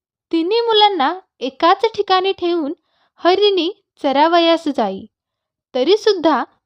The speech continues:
तिचा जीव मात्र त्या मुलांतच असे. ती मधूनमधून परत येऊन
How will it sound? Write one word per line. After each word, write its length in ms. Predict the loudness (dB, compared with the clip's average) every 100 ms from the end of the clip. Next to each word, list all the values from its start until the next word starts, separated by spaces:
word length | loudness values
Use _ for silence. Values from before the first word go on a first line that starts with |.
| _ -8
तिचा 280 | 0 0
जीव 400 | 0 0 2 2
मात्र 460 | 2 2 0 0 0 -2 -4
त्या 120 | -4
मुलांतच 680 | -2 -2 0 0 -4 -8 -8
असे. 280 | -10 -12 -20 _ _ _ _ _ _ 0
ती 100 | 0
मधूनमधून 800 | 2 0 2 0 2 0 2 0 -4 _ _
परत 360 | 0 2 2 2
येऊन 280 | 0 0